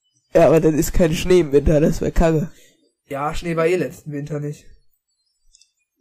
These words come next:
Speaker 1: War kacke. <laughs> Also, mein heftigster Schnee, den hab ich leider nur so ein bisschen miterlebt. Der war nämlich im Kindergarten. Da war der Schnee zwei, drei Meter hoch oder so.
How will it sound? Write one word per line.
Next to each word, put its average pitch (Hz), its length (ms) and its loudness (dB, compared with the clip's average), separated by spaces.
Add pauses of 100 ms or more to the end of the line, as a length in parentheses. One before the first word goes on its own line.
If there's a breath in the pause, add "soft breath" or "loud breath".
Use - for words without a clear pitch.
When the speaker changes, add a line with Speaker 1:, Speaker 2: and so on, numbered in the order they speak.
(360)
Speaker 1:
War 170 240 0
kacke. 185 400 -2
<laughs> 220 60 -16 (1500 soft breath)
Also, 175 380 -4
mein 202 380 -2
heftigster - 640 -4
Schnee, 202 420 -4
den 185 300 -10
hab 196 200 0
ich 190 100 -2
leider 180 300 4
nur 185 200 0
so 180 80 -2
ein 185 120 -6
bisschen 196 320 -6
miterlebt. 175 560 -2 (440 soft breath)
Der 160 120 0
war 170 140 2
nämlich 175 240 -2
im 175 100 -6
Kindergarten. 160 880 -2
Da 160 160 2
war 170 120 2
der 170 80 -4
Schnee 170 280 -6
zwei, - 300 -4
drei 170 160 -4
Meter 170 340 -2
hoch 156 220 -4
oder 156 220 -6
so. 151 200 -10